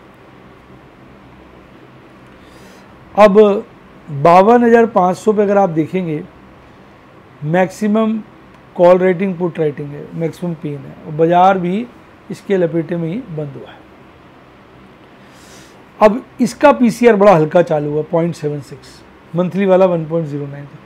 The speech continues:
हल्के से start हो रहा है, तो इसमें मजबूती रह सकती है। अब इसके तो expiry के दिन इसके भी कितने रह गए, चार रह गए ना इसके, तो Thursday, Friday,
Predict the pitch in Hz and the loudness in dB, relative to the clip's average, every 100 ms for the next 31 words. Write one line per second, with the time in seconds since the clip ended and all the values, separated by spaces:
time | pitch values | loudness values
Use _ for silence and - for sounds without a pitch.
0 | - - - 175 202 190 254 233 - 170 | -20 -20 -8 0 0 2 0 0 0 2
1 | 175 180 180 233 254 - 185 247 208 - | 2 0 -2 -4 -8 -8 -6 -6 -10 -8
2 | 190 202 170 147 147 185 156 127 127 170 | -6 -4 -4 -6 -8 -4 -4 -6 -14 -12
3 | 180 - - - - 208 226 - 262 247 | -12 -14 -20 -20 -6 -2 -2 -4 -2 -2
4 | 214 - 196 214 226 185 202 202 - 220 | -2 2 2 2 -2 -2 -4 -6 -4 -4
5 | 202 180 185 190 160 147 147 - - - | -4 -8 -10 -6 -6 -6 -16 -20 -20 -20
6 | - - - - - - - - - - | -20 -20 -20 -20 -20 -20 -20 -20 -20 -20
7 | - - - - - 175 185 170 156 175 | -20 -20 -20 -20 -4 0 2 0 -6 -8
8 | 190 - 160 170 - - - _ _ 160 | -12 -16 -20 -20 -20 -20 -20 _ _ -6
9 | 165 147 202 - 160 160 170 202 | -6 -6 -10 -8 -8 -6 -6 -8